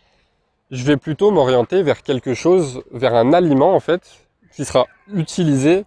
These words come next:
comme un complément alimentaire. Là, ce sera encore plus assimilable. Donc par exemple,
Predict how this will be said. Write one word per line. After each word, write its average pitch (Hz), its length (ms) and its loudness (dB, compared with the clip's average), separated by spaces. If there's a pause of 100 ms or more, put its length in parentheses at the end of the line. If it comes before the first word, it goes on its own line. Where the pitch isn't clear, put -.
comme 190 240 -2
un 160 80 0
complément 143 420 -2
alimentaire. 123 420 -2 (440)
Là, 151 120 -4
ce 151 120 -12
sera - 160 -10
encore 143 320 -6 (100)
plus 190 360 -4
assimilable. 135 580 -2 (720)
Donc 117 120 -12
par 117 180 -4
exemple, 131 360 0